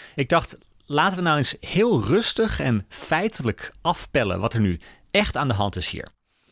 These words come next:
Het tweede A D-artikel, en dat is dus het artikel dat voorlopig nog niet gepubliceerd mag worden,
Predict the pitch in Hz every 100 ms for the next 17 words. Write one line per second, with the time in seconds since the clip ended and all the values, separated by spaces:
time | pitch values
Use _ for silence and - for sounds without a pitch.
0 | _ _ _ - - - - 190 240 247
1 | 127 117 135 165 - 175 190 285 170 139
2 | 120 - 113 117 131 151 127 113 - 117
3 | 120 - - 113 - 113 113 - - -
4 | - 104 95 - 143 101 - 82 85 139